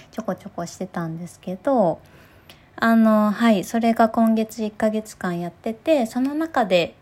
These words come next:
あの、一番盛り上がる、あの、日っていうのがこの週末三日間ですね、金土日で、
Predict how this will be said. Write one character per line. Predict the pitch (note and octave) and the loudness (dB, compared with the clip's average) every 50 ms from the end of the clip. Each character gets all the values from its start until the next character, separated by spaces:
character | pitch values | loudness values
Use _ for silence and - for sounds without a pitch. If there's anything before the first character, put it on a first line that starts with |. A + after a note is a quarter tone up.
| _ _ _ | _ _ _
あ | G3 G3 F#3+ | -6 -4 -4
の、 | F#3+ F#3+ F#3+ F#3 | -2 -2 -2 -4
一 | F#3 F#3 - B3+ B3 | -4 -4 -6 -6 -4
番 | A#3 C4+ C4+ C4 C4 | -2 0 0 0 0
盛 | B3+ C4 C4 B3+ C4 | 0 0 -2 -2 -2
り | C4 C4 | 0 -2
上 | C4 C4 | -2 -2
が | C4+ C#4 C4+ | -4 -4 -4
る、 | C4 D#4 D#4+ D#4 C#4 G#3+ E3+ C#3 - _ _ - _ _ _ _ _ _ _ _ _ _ _ - | -2 -2 -2 -2 -2 -2 -4 -6 -10 _ _ -20 _ _ _ _ _ _ _ _ _ _ _ -12
あ | G#3 F#3+ F#3 F#3 F3+ | -8 -6 -4 -4 -4
の、 | F3+ F3+ F3+ F3+ F3+ F3+ F3 F3 E3+ E3+ E3+ | -4 -6 -6 -6 -6 -6 -6 -6 -6 -8 -10
日 | C#3+ - - A#3 | -8 -4 -4 -4
っ | A3 | -4
て | - - - G3+ G3 | -4 -6 -6 -4 -4
い | G3 G3+ | -2 -2
う | G3+ G3 | -2 -4
の | F#3+ G3+ G#3+ A3 | -4 -4 -4 -4
が | A#3+ C#4+ D4+ C4+ G#3 F3 - | -2 -2 0 0 0 -2 -4
こ | - G3+ | -6 -6
の | F#3+ F3+ F#3 | -4 -4 -4
週 | F3+ - G3+ F#3 F3+ F3+ F3 F3 F3 | -6 -6 -6 -4 -4 -4 -6 -6 -8
末 | - - - F3+ F3+ F3 - | -10 -8 -8 -6 -6 -6 -6
三 | G3 G3+ G3 F#3+ | -4 -4 -4 -4
日 | - - G#3 G3 | -4 -6 -6 -6
間 | G3+ - F3+ F3 E3 D#3+ | -4 -4 -4 -4 -4 -6
で | D3+ D3+ | -8 -10
す | D3+ - E3+ | -12 -10 -8
ね、 | E3+ E3 E3 | -8 -8 -8
金 | - - G#3 F#3+ F#3 F3 | -8 -6 -6 -4 -4 -4
土 | F3+ F3 E3+ | -4 -6 -6
日 | E3+ F3 G3 G3 - - G#3+ | -4 -6 -6 -8 -8 -12 -10
で、 | A3+ B3+ D4+ D4+ B3 F#3 D3+ - | -6 -4 -2 -2 -2 -2 -4 -6